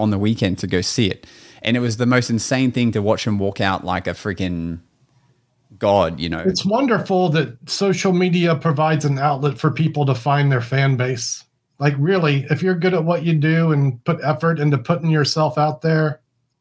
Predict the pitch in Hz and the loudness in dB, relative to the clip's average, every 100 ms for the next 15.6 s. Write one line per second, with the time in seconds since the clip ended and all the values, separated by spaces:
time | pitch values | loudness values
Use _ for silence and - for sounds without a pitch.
0 | _ _ _ _ _ _ _ _ _ - | _ _ _ _ _ _ _ _ _ -8
1 | 120 98 - _ _ - 151 151 160 113 | -6 -6 -10 _ _ 0 2 4 2 -2
2 | 104 92 95 _ _ _ _ _ 117 117 | -6 -8 -10 _ _ _ _ _ -2 -2
3 | 113 190 165 165 143 160 185 185 147 - | 0 0 2 2 2 0 2 0 0 -2
4 | 160 160 190 175 170 165 143 147 135 143 | 0 0 2 2 2 2 0 -2 0 2
5 | 143 139 139 - 165 160 165 151 151 147 | 2 2 -2 -2 -4 -2 0 0 0 0
6 | 156 151 147 147 147 139 117 - 147 143 | 2 2 2 2 2 0 -4 -4 -2 -2
7 | 131 127 147 - 143 135 143 139 139 135 | -2 0 0 -2 -6 0 2 2 2 2
8 | 135 135 131 123 _ 131 139 139 135 135 | 0 -2 -4 -8 _ -8 -2 0 2 0
9 | 131 127 - 131 131 139 135 143 135 123 | -2 -4 -6 -4 0 0 0 0 0 -2
10 | 123 123 123 117 - 120 113 _ _ _ | -4 -4 -4 -6 -8 -10 -10 _ _ _
11 | _ _ 110 98 85 95 _ - - 165 | _ _ -8 -8 -10 -16 _ -8 2 2
12 | 175 170 - 156 165 185 185 190 165 - | 2 -2 -4 -2 2 2 2 -2 -2 -4
13 | - 117 139 135 - - 107 110 107 104 | -2 0 2 -2 -6 -14 -6 -2 0 -2
14 | - 107 107 107 - 98 90 98 101 101 | -4 -4 -2 -2 -2 -6 -6 -6 -4 -4
15 | 101 - - 92 90 | -4 -8 -6 -2 -2